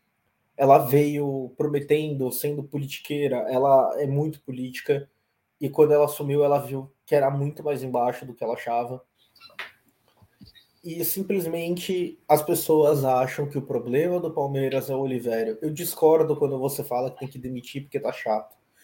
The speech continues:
Quem manda na torce-, quem manda no Palmeiras é a Leila, não é a torcida. A Leila, ela tem obrigação de ser clara, de ser direta e de ser aberta. Agora, quem manda lá dentro, ela não pode ser da pressão da torcida.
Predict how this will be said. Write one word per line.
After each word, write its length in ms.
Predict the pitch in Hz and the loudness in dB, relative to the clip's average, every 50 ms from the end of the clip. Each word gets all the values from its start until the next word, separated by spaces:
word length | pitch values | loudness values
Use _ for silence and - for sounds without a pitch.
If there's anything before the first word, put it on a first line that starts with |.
| _ _ _ _ | _ _ _ _
Quem 180 | _ - 156 151 | _ -2 0 4
manda 180 | 151 156 160 170 | 4 4 4 6
na 120 | 165 151 | 4 2
torce-, 360 | 151 160 147 135 - - - - | 2 0 -2 -2 -4 -10 -12 -12
quem 160 | - 147 143 | -6 -4 -2
manda 280 | 143 143 151 156 170 | 0 0 0 0 -2
no 80 | 165 151 | -4 -2
Palmeiras 380 | - 151 139 131 131 143 135 160 | 0 0 0 0 0 -4 -2 0
é 40 | 160 | 0
a 40 | 175 | 0
Leila, 280 | 160 135 127 120 120 | 0 0 -2 -2 -2
não 100 | 117 123 | -4 -4
é 40 | 120 | -6
a 20 | |
torcida. 380 | 120 - 139 139 - - 110 - _ _ _ _ _ _ _ _ _ _ _ _ _ _ | -6 -6 -10 -12 -12 -16 -20 -20 _ _ _ _ _ _ _ _ _ _ _ _ _ _
A 120 | - 123 131 | -2 0 2
Leila, 460 | 135 139 147 151 165 175 165 - - - | 4 4 4 4 4 4 4 2 2 0
ela 260 | 151 139 135 127 127 | 2 2 4 2 2
tem 500 | 127 - - 143 151 170 196 214 208 208 - _ _ _ _ _ | -2 -4 -2 -2 0 0 0 -2 -2 -4 -8 _ _ _ _ _
obrigação 720 | - 139 123 - 135 123 120 120 110 - - - 160 165 175 | -10 -8 -6 -6 -6 -6 -4 -6 -6 -6 -2 -2 -2 -2 -2
de 140 | 151 139 - | -6 -6 -6
ser 180 | - - 120 - | -6 -8 -10 -10
clara, 600 | - - 117 120 135 147 151 151 170 165 - - | -6 0 2 6 6 6 6 6 4 0 0 -4
de 140 | 135 120 113 | -8 -12 -10
ser 160 | - - 127 | -10 -10 -10
direta 720 | 120 110 113 110 110 113 123 143 151 151 - 208 208 208 202 - - _ _ _ _ _ _ _ | -10 -8 -8 -4 -2 0 2 0 0 0 0 0 0 0 0 -4 -12 _ _ _ _ _ _ _
e 80 | - 131 | -14 -8
de 140 | 123 135 135 | -6 -4 -4
ser 280 | - - 160 160 151 - | 0 2 2 0 2 8
aberta. 640 | 170 180 - - 143 135 131 117 110 - - 113 - | 10 10 10 10 8 8 8 4 2 -2 -4 -4 -2
Agora, 280 | - 120 120 139 139 135 | -2 0 0 2 2 2
quem 160 | 139 - 147 | 0 -2 -4
manda 260 | 143 139 139 139 147 | -2 -2 0 0 0
lá 100 | 143 139 | 2 2
dentro, 300 | 131 131 127 127 - 139 | 0 0 -4 -4 0 0
ela 80 | 135 139 | 0 0
não 80 | 135 127 | 0 -2
pode 220 | - 135 131 - | -2 -2 -2 -2
ser 100 | - - | -4 -6
da 80 | 135 131 | -6 -8
pressão 280 | - - 123 - - 127 | -8 -8 -14 -12 -10 -10
da 60 | 120 | -10
torcida. 440 | - 127 110 - - 110 104 101 101 | -10 -10 -12 -12 -14 -16 -16 -16 -16